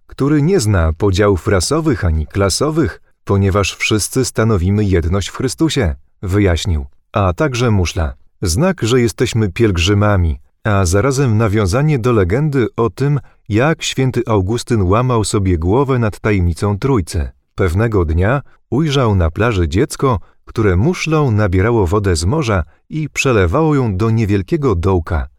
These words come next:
a po chwili usłyszał: "W takim samym stopniu, w jakim woda morska może zmieścić się w tym dołku, twój umysł może zgłębić tajemnicę Boga". Trzeci symbol nawiązywał do świętego Korbiniana,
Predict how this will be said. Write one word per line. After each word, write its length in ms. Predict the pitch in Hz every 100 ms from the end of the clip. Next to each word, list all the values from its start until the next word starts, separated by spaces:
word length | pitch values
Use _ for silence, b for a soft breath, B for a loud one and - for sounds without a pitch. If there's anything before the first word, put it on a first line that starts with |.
| _
a 200 | - 101
po 140 | 92 95
chwili 340 | - 160 139
usłyszał: 600 | 117 101 101 85 82 71 - _
"W 140 | -
takim 420 | - 147 - 160
samym 400 | 135 113 120 117
stopniu, 560 | 107 - 95 85 80 69 - _ 98
w 40 |
jakim 360 | 107 104 113 82
woda 420 | 101 135 139 135
morska 560 | 113 87 80 - 80 69 - _
może 300 | 101 95 107
zmieścić 480 | 82 117 147 - -
się 180 | - 117
w 80 | -
tym 300 | 113 104 82
dołku, 460 | 104 107 - 92 - _ _
twój 280 | - 160 151
umysł 440 | 139 127 120 110
może 320 | 98 104 95 85
zgłębić 580 | 78 110 147 131 127
tajemnicę 640 | - 107 85 92 107 107 95
Boga". 460 | 87 90 85 71 - _ _
Trzeci 360 | - 175 -
symbol 480 | 117 143 135 120 117
nawiązywał 580 | 110 98 101 90 107 101
do 160 | 95 90
świętego 500 | - 101 98 95 90
Korbiniana, 720 | 107 92 92 98 98 85